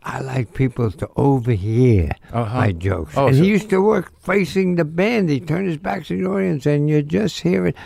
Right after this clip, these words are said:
Speaker 1: And that has bode me well in all my movies. A lot of times I do jokes, you just hear
Speaker 2: Yeah,
Speaker 1: jokes
Speaker 2: yeah.
Speaker 1: that are
Speaker 2: Instead of
Speaker 1: in
Speaker 2: just
Speaker 1: close-up.
Speaker 2: throwing 'em right out.
Speaker 1: Yeah.
Speaker 2: And that
Speaker 1: So
Speaker 2: was his style. That was
Speaker 1: that
Speaker 2: a
Speaker 1: was his
Speaker 2: decision.
Speaker 1: style. And, uh,
Speaker 2: Smooth in a way.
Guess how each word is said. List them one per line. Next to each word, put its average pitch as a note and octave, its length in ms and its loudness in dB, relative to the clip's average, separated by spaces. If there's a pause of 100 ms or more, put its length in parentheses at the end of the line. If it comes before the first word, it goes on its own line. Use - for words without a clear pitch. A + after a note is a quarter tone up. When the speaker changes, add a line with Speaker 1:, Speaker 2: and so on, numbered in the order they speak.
(280)
Speaker 1:
And D3+ 200 -4
that F3+ 180 -2
has D3+ 240 -2
bode D#3 380 0
me F3 180 2
well A3 320 -2
in D#3+ 140 -2
all E3 160 0
my F3+ 180 0
movies. E3+ 560 2
A D#3+ 80 -4
lot E3+ 200 -4
of D3+ 40 -8
times D#3+ 260 -4
I D#3+ 120 -4
do D#3+ 240 -4
jokes, E3+ 400 -4
you F3 120 -2
just F3+ 840 0
hear F3 320 0
Speaker 2:
Yeah, F3+ 300 2
Speaker 1:
jokes G3+ 160 2
Speaker 2:
yeah. C#3+ 160 2 (100)
Speaker 1:
that F#3 160 -8
are - 120 -6 (120)
Speaker 2:
Instead D3 360 2
of - 40 4
Speaker 1:
in C3+ 60 -2
Speaker 2:
just D#3 160 -2
Speaker 1:
close-up. - 180 2
Speaker 2:
throwing D#3+ 300 2
'em C#3+ 120 2
right D3 200 2
out. A#2 260 2
Speaker 1:
Yeah. B2 480 2
Speaker 2:
And C3+ 140 2
that D#3+ 60 4
Speaker 1:
So E3+ 60 4
Speaker 2:
was C#3+ 100 2
his C#3+ 120 -2
style. A#2 420 0
That B2+ 140 2
was C#3+ 80 2
Speaker 1:
that C3+ 80 2
Speaker 2:
a - 20 0
Speaker 1:
was D3 180 2
his D#3+ 100 4
Speaker 2:
decision. A#2+ 260 2
Speaker 1:
style. D3 500 -2
And, B2 380 -2
uh, B2+ 160 4
Speaker 2:
Smooth D3 380 4
in F#2+ 80 0
a F2+ 80 0
way. F2 260 0